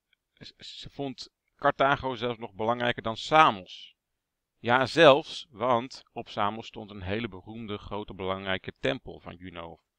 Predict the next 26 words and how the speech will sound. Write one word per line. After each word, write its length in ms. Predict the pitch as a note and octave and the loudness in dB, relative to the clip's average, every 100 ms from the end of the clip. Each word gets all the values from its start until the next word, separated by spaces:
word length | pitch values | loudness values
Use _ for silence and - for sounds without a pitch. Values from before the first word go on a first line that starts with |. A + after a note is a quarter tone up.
| _ _ | _ _
Eigenlijk 320 | F2+ F2 - | -16 -14 -6
Hera, 440 | G#2 G#2 F2+ E2 | -2 0 0 -4
hè, 100 | D#2+ | -8
want 120 | F#2+ F2 | -12 -14
het 100 | - | -20
was 80 | |
een 80 | F#2+ | -20
Griekse 460 | - G#2 - - - _ _ _ - | -20 -18 -18 -20 -20 _ _ _ -20
tempel. 360 | - - _ _ _ _ - - - _ _ | -20 -20 _ _ _ _ -20 -20 -20 _ _
Ehm, 580 | - G#2+ G#2 G2+ G2 G2 - _ _ _ | -2 0 2 0 -2 -8 -16 _ _ _
en, 320 | A2+ A2 G#2 _ _ _ _ _ _ _ _ _ _ | -4 -4 -8 _ _ _ _ _ _ _ _ _ _
eh, 460 | - G2+ G2 G2 G2+ | -12 -8 -8 -10 -12
maar, 580 | A#2 A#2+ B2 - A#2 - | -12 -10 -8 -6 -8 -8
eh, 260 | A2+ G#2 | -10 -10
eh, 80 | F#2+ | -12
Virgilius 380 | G#2 G#2+ C3+ B2+ | -14 -12 -10 -8
zegt, 300 | A2+ G#2+ - _ _ _ _ _ _ _ _ _ - - | -8 -10 -14 _ _ _ _ _ _ _ _ _ -20 -20
eh, 240 | - G#2 F#2+ - - _ | -12 -10 -10 -12 -20 _
zelfs 320 | - B2+ C#3 | -4 0 0
met 280 | - B2 - - | 0 -2 -2 4
achterstelling 720 | G3+ E3 G3 F#3 - F#3 E3+ | 4 4 -4 -4 -2 -2 -4
nog 180 | E3+ - | -8 -6
van, 200 | E3 D#3 | -8 -6
van 160 | - | -8
Samos 840 | E3 - - E3 D#3 F#2+ - - - _ _ _ _ _ C3+ | -8 -6 2 4 4 0 -12 -18 -18 _ _ _ _ _ _
hield 440 | G#2+ A2+ A2+ - | -8 -6 -8 -14